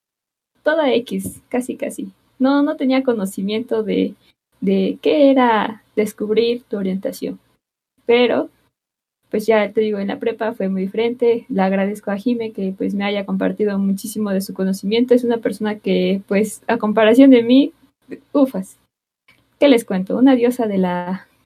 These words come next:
de la información de la comunidad L G B T, porque, pues, ah, es un tema bastante polémico que muchas veces no se toca. Entonces, sí, ah, otra vez. <laughs> Muchas gracias porque,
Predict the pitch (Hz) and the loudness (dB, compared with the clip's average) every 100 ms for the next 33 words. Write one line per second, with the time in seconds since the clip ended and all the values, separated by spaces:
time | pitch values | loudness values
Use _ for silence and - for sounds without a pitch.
0 | - 208 208 202 202 202 208 240 233 202 | -6 -2 -2 -2 -4 -4 -2 0 0 2
1 | 190 190 190 196 214 214 208 214 196 190 | 0 0 -2 2 2 2 -2 -4 -6 -6
2 | 208 196 190 196 - 185 208 - _ _ | -6 -6 -8 -6 -6 -6 -8 -8 _ _
3 | _ _ _ - - 110 113 247 _ _ | _ _ _ -14 -6 -4 -4 -8 _ _
4 | _ _ _ _ 302 240 339 339 370 370 | _ _ _ _ -8 -2 0 0 -2 0
5 | 370 339 262 269 285 294 285 226 214 247 | 2 4 4 4 4 4 2 2 2 2
6 | 247 233 240 240 277 254 262 262 254 262 | 0 -2 -2 0 0 0 0 0 0 0
7 | 262 208 208 - 294 - _ - 233 247 | -2 -4 -6 -8 -10 -12 _ -12 -8 -8
8 | 247 _ _ _ _ 254 254 247 247 269 | -10 _ _ _ _ 0 2 2 -2 -6
9 | _ 233 - _ _ 262 262 240 208 277 | _ -4 -4 _ _ -4 -2 0 0 0
10 | 240 277 453 - - _ _ _ 240 262 | 2 2 2 -6 -20 _ _ _ 0 4
11 | 262 254 254 - 202 196 190 190 190 | 6 4 2 -4 -6 -4 -2 -2 -4